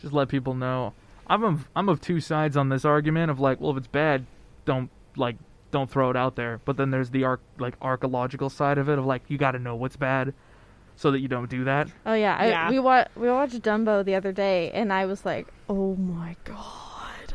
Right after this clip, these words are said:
Speaker 1: What, the
Speaker 3: See,
Speaker 1: crows?
Speaker 3: it's been so long since I've seen any
Speaker 2: No,
Speaker 3: of
Speaker 2: the
Speaker 3: those movies.
Speaker 2: actual black people of color and them talking about how they love being <laughs> uneducated.
Speaker 1: Oh,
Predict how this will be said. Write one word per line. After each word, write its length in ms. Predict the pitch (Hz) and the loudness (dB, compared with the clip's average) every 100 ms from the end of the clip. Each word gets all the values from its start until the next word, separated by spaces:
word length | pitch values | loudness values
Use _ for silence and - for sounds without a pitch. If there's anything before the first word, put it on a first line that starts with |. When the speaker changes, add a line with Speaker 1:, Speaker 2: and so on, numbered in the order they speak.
| - - - - - - | -6 -8 -8 -14 -10 -2
Speaker 1:
What, 180 | 131 | -2
the 60 | 240 | -2
Speaker 3:
See, 80 | 240 | -4
Speaker 1:
crows? 480 | - 143 139 147 165 | 2 6 6 6 4
Speaker 3:
it's 80 | 240 | 2
been 160 | 285 | 0
so 220 | 339 349 | 0 0
long 400 | 285 185 165 202 | 0 -4 -6 -6
since 260 | 226 233 214 | -6 -10 -6
I've 160 | 196 - | -6 -6
seen 460 | - - 180 190 | -14 -8 -4 -2
any 80 | 240 | 0
Speaker 2:
No, 100 | 226 | 0
Speaker 3:
of 60 | 214 | -2
Speaker 2:
the 60 | |
Speaker 3:
those 60 | 220 | -2
movies. 100 | 214 | -2
Speaker 2:
actual 720 | 196 214 - - 214 202 190 | -2 -2 -4 -4 0 2 2
black 280 | 190 180 196 | 0 -4 -4
people 320 | - 185 180 165 | -6 -6 -4 -6
of 80 | |
color 360 | - 185 190 165 | -4 -2 -2 -2
and 220 | - 185 | -6 -6
them 140 | 170 180 | -8 -8
talking 320 | 175 185 180 | -8 -8 -8
about 180 | 175 185 | -8 -6
how 120 | 185 | -6
they 120 | 180 | -6
love 260 | 170 180 175 | -8 -10 -10
being 240 | 180 175 | -12 -8
<laughs> 20 | 208 | -10
uneducated. 560 | 190 208 - - 185 160 | -10 -12 -12 -12 -6 2
Speaker 1:
Oh, 440 | 151 143 123 | 6 6 2